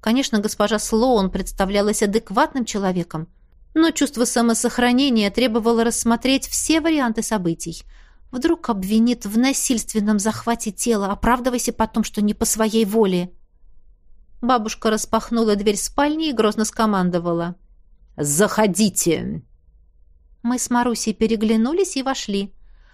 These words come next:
Кошка тут же запрыгнула на ближайший стул, а я осталась стоять. "Присядь!" Госпожа Слоун указала на кресло. "Нечего глаза мозолить, разговор предстоит долгий".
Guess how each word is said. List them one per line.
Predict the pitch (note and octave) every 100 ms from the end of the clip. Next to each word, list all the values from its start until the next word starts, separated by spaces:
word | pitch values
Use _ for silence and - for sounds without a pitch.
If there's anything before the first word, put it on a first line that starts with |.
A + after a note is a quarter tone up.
| - - _ - _
Кошка | - E4 -
тут | D4+ - C#4
же | A#3
запрыгнула | A#3 A#3+ B3+ A3+ G#3 G3+
на | G3+
ближайший | G#3 G#3 G3+ F#3+ G#3+
стул, | - - D4 F4
а | -
я | G3 C4+
осталась | - - G3+ G3+ -
стоять. | - G3 E3+ D#3+ - _ - _ _ - _ -
"Присядь!" | - A3+ B3 - - E3 - - - - - - - - -
Госпожа | F#3+ - F#3+ F#3+
Слоун | F3+ - G#3+ G#3 A#3 B3
указала | A#3 G3+ F#3+ F#3+
на | G3
кресло. | F#3+ F3+ D#3+ - D#3+ D#3 - - -
"Нечего | A#3+ C4 G#4 C#4 G#3+
глаза | G3 G#3 G3 G#3+
мозолить, | G#3 G3+ F#3+ G3 G#3 G#3+
разговор | G#3+ G3 G#3 G3+ A3
предстоит | A#3 - - A3 A3+ F3+
долгий". | G#3 D#3 E3+ E3+ D#3 -